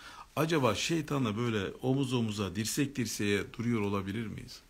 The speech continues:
Konumumuzu yanlış yerde konumlandırmış olabilir miyiz? Buna da bakmak lazım. Ee, mesela Kur'an'ın prensiplerine göre konumumuz nerede? Peygamberimizin örnekliğinde konumumuz nerede? Ee,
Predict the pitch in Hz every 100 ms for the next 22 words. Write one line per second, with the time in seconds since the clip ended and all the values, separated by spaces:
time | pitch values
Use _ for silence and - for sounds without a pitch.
0 | - - - - - - - 127 143 139
1 | 123 110 107 110 123 - 104 101 101 101
2 | 101 98 95 95 95 98 95 98 123 110
3 | 104 - 98 98 92 87 87 101 101 -
4 | 87 85 - - - - - - - -
5 | - - - - - 107 98 92 90 87
6 | 87 - - - - - - - 135 135
7 | 131 127 - 139 127 131 151 147 120 123
8 | 117 120 - 117 123 110 113 113 - 113
9 | 113 113 110 101 113 104 110 110 104 104
10 | 113 113 110 107 110 107 104 107 104 -
11 | 110 107 107 - 110 107 107 104 113 110
12 | 104 110 110 107 - - - - - -
13 | - 113 101 98